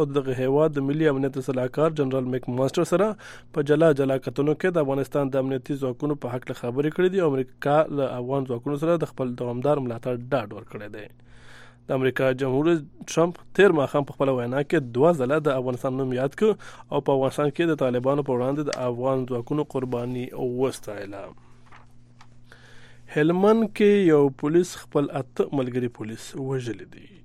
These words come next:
د هلمند د امنیه قومندان مل پاسوال اقانور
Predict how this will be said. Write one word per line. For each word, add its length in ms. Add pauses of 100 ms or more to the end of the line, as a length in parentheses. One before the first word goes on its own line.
(280)
د 100
هلمند 440
د 120
امنیه 320
قومندان 460
مل 140 (100)
پاسوال 360 (600)
اقانور 640